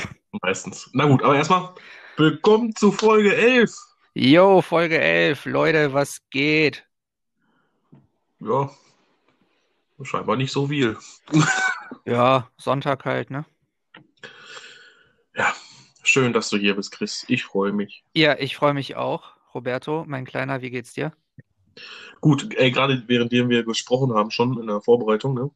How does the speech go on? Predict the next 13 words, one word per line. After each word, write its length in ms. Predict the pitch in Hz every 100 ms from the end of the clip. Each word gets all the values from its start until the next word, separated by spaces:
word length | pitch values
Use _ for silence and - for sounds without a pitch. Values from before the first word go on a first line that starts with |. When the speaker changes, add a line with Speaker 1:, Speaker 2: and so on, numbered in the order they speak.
| _ _
Speaker 2:
Ja. 200 | 143 147 - _ -
Speaker 1:
Hat 80 | -
Melanie 560 | 113 120 127 127 131 135
einfach 460 | 101 110 120 120 - _
still 300 | - - 131
und 120 | 135
heimlich 380 | 120 107 120 120 -
einen 380 | 107 98 98 92 _
Mohnkuchen 840 | - 107 107 156 196 - 104 - 101
gebacken. 400 | 101 143 - - _ _ -
Speaker 2:
What? 800 | 120 120 131 208 269 - - _ _ _ _ _
Speaker 1:
Ja. 840 | - 123 139 143 190 190 151 120 131 175 - 139 _ _ -
Speaker 2:
Alter, 500 | 143 151 143 123 -